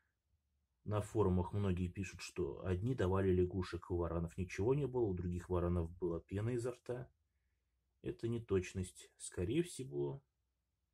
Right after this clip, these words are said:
те лягушки, которых давали ворону и вызывали пену изо рта, это были жабы,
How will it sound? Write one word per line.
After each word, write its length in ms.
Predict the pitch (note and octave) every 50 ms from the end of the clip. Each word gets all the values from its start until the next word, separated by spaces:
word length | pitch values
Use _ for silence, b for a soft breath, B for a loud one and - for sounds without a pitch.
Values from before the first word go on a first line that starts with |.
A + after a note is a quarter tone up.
| _ _ _ _ _ _ _ _ _ _ _ _ _ _ _ _ _ _ _ _ _ _ _ _ _ _ _ _ -
те 200 | - - B2 G#2
лягушки, 520 | F#2 G2 G2 F#2+ G2 G2 F#2 - - E2+
которых 380 | - F#2+ F2 - - E2+ D#2+ D2+
давали 280 | F2 E2+ D#2+ D#2+ E2+
ворону 380 | E2 E2+ E2+ E2+ E2 D#2+ E2 E2
и 60 | E2
вызывали 380 | E2 E2+ D#2+ E2+ E2+ E2+ E2+ E2+
пену 340 | E2+ - - C#3 C#3+ D3+ D#3
изо 160 | - - -
рта, 220 | - - - -
это 260 | - G#2+ A2 A2 -
были 240 | G#2+ G#2 A2+ A2 A#2 A2+
жабы, 560 | F#2 F2 F2 E2+ E2+ E2 E2 F2 E2+ E2+